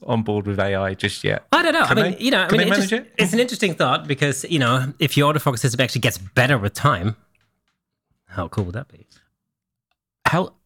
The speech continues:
Speaker 1: I'd love to know how it's learning. How does it know that it's missed a subject?
Speaker 2: I have no idea. I mean, basically, it probably, you know,
Speaker 1: You need to tell it something.
Speaker 2: <clears throat> Well, yes, I mean, most likely what happens is, you know, if you, if you are double vaccinated, it will just, you know, it will just connect to your five G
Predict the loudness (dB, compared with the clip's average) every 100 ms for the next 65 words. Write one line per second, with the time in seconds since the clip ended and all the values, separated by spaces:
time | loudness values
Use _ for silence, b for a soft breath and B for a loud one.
0 | _ -14 -10 -2 -2 0 -2 0 -2 0
1 | -2 0 -2 0 -4 -8 _ _ -2 0
2 | 0 0 0 0 -4 -4 -4 -4 -8 -6
3 | -8 -10 -2 0 2 2 2 0 0 -2
4 | 0 -2 -2 -8 -14 -14 -14 -4 -4 -2
5 | -8 -8 -6 -6 B B 2 2 0 -2
6 | -2 -2 0 -2 0 0 0 -6 _ -20
7 | B B 2 2 2 0 0 2 0 2
8 | 0 2 0 0 -2 -2 -2 -2 0 0
9 | 0 -2 -2 -2 -2 2 2 2 -2 -2
10 | -2 -2 -4 -4 -4 -4 -2 -4 -6 -8
11 | -6 -4 -4 -6 -6 -6 -2 -2 -2 -4
12 | -4 -2 -2 -4 -8 -4 -4 -4 -8 -4
13 | -4 -6